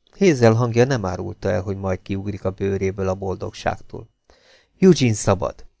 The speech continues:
Rachel róla egy árva szót sem szólt, egyszerűen csak elengedte Eugene-t.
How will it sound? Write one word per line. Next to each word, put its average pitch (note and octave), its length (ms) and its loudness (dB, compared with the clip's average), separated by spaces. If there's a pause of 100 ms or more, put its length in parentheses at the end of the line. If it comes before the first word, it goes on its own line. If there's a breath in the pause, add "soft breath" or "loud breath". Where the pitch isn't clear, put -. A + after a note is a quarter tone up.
(300)
Rachel E3 420 6
róla D3+ 300 2
egy C#3 160 0
árva A#2+ 280 -2
szót G2+ 240 -4
sem F#2+ 220 -6
szólt, - 420 -16
egyszerűen B2 500 0
csak A#2 200 -6
elengedte E2 580 -4
Eugene-t. - 600 -16